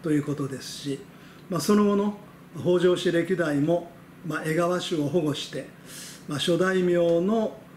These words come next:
まあ、北条氏からの、まあ、贈り物として、えー、使っています。まあ、北条氏政から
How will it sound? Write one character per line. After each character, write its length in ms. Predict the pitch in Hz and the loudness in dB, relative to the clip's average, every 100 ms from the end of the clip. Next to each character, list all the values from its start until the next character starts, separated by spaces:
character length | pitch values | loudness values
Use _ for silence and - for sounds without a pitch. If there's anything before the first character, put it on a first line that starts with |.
| - - | -20 -10
ま 280 | 170 151 - | -8 -8 -10
あ、 40 | - | -2
北 340 | 190 196 196 | 4 4 4
条 240 | 196 202 190 | 4 4 2
氏 460 | - 214 214 214 - - - - - - - | 0 0 2 0 -8 -20 -20 -20 -20 -16 -4
か 120 | 202 | 0
ら 100 | 208 | 0
の、 240 | 175 135 165 | 0 -2 -2
ま 120 | 156 | -2
あ、 80 | 135 | -2
贈 200 | 139 214 | 2 4
り 80 | |
物 420 | 214 202 196 180 - | 6 4 2 -2 -4
と 100 | 165 | -6
し 140 | - | -2
て、 180 | - 208 - - 170 | 0 -2 -4 -14 -6
え 60 | |
ー、 100 | 143 | -6
使 220 | 139 - | -4 -6
っ 40 | 139 | -6
て 280 | - - 147 | -4 -2 0
い 80 | |
ま 100 | 123 | -2
す。 340 | - - - - - - - - - - - - - | -6 -10 -12 -18 -20 -20 -20 -20 -20 -20 -20 -10 -2
ま 180 | 175 | -2
あ、 140 | 143 - | -2 0
北 140 | 185 | 2
条 400 | 180 185 185 185 | 4 4 4 0
氏 120 | 170 185 | 0 0
政 280 | 156 147 | 0 -4
か 100 | 147 | -4
ら 200 | 143 - | -6 -6